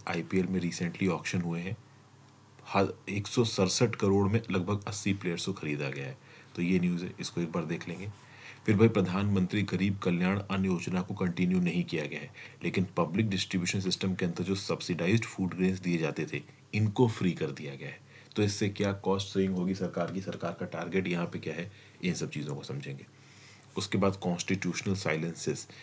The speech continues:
ये एक पर्टिकुलर आर्टिकल है। कॉन्स्टिट्यूशन के बनते वक्त आर्टिकल दो सौ के अंदर ये क्लैरिफाई नहीं किया गया कि गवर्नर कब तक अपने आप, अपने पास राज्य सरकार द्वारा भेजे गए बिल को पेंडिंग रख सकता है, तो इससे एक प्रॉब्लम हुई है, इसके बारे में यहाँ पे बात की गई है।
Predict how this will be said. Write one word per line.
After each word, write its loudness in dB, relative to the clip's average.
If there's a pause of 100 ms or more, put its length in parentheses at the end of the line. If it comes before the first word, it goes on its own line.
(320)
ये 6
एक 2
पर्टिकुलर 2
आर्टिकल 0
है। -6
कॉन्स्टिट्यूशन -2
के 2
बनते 0
वक्त 0 (520)
आर्टिकल 4
दो 4
सौ 2
के 2
अंदर 0
ये 2
क्लैरिफाई 4
नहीं 4
किया 2
गया 0
कि -2
गवर्नर 2
कब -2
तक 2 (240)
अपने 2
आप, 0 (180)
अपने 2
पास 2
राज्य 4
सरकार 0
द्वारा 6
भेजे 0
गए 4
बिल 2
को 0
पेंडिंग 2
रख 0
सकता -6
है, -4
तो 2
इससे 2
एक -2
प्रॉब्लम 4
हुई 2
है, 4
इसके -2
बारे -4
में -6
यहाँ -6
पे -8
बात -4
की -4
गई -4
है। -10